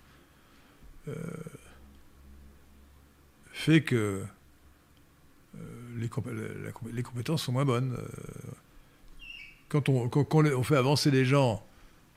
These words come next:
euh, dans l'organisation en vertu non pas de leurs compétences, de leurs résultats, mais de leur, euh, origine, euh,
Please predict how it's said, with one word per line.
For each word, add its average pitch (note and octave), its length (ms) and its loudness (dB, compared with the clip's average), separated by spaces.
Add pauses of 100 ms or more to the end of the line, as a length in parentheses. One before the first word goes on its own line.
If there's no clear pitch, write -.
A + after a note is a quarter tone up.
(180)
euh, A2+ 100 -6
dans A#2 420 4
l'organisation A2 920 2
en G#2+ 40 -4
vertu A2 320 -2
non C3+ 160 2
pas B2+ 340 4
de A2 100 -2
leurs G#2+ 160 -2
compétences, B2+ 800 -2
de G#2+ 120 -8
leurs G#2+ 120 -4
résultats, A#2+ 580 0
mais G#2+ 180 -2
de G#2+ 140 -4
leur, G#2 320 -2
euh, G2 160 -8 (640)
origine, F3+ 560 4 (1800)
euh, B2 380 0